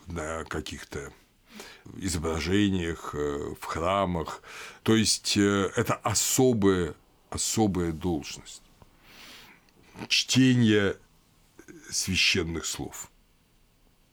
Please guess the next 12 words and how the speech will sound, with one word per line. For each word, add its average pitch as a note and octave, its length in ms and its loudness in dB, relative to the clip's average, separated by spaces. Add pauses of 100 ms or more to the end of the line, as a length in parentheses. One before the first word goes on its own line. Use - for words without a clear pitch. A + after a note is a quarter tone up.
Очень F2+ 300 -2
важно. D2+ 360 -6 (2500)
И, A#2 80 4
наконец, C#3+ 440 4
третье A#2 640 4
такое G2+ 440 2
распространенное F#2+ 1120 2 (520)
наименование G#2 800 4
священника — D3 880 2 (400)
это A2 540 2
хэм C3 500 0
нечер. G2+ 540 0